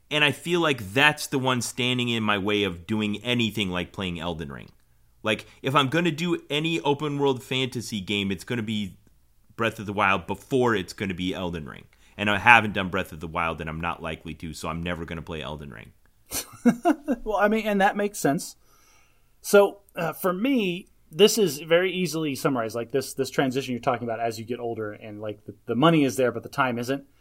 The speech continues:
Speaker 2: Uh, and I can easily illustrate this with pictures of the games that I have, because, uh, I still bought ga-, for the longest time, I bought games,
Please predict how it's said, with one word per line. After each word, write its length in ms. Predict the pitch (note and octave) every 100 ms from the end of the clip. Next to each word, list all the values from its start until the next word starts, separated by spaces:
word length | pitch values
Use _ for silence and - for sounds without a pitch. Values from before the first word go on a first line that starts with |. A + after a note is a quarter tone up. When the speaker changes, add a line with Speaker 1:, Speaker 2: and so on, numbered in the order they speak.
| _ _ _ _ -
Speaker 2:
Uh, 200 | A#2+ B2
and 140 | C3+
I 140 | C3 C#3+
can 260 | D#3 C#3 D#3
easily 340 | D#3+ D#3 D3
illustrate 440 | D3 C#3 D3+ B2
this 200 | C3 B2
with 180 | A#2+ -
pictures 520 | E3 D#3+ D#3+ D3+ C#3
of 240 | - C#3 A2+
the 80 | A#2+
games 280 | B2+ B2
that 100 | A#2
I 60 | G#2+
have, 300 | A2 F#2+ -
because, 520 | A#2 C3 A#2 - - D3
uh, 140 | B2+ - C3
I 140 | C3
still 300 | - E3+ E3+
bought 480 | A#2 C#3+ C#3 A2+ - _ - C3
ga-, 180 | C3+ C3
for 120 | B2+
the 60 | B2+
longest 320 | F3+ F#3 C3
time, 160 | B2 A#2+
I 60 |
bought 320 | A#2 C3 C3 B2
games, 600 | B2+ A#2+ A2+ - -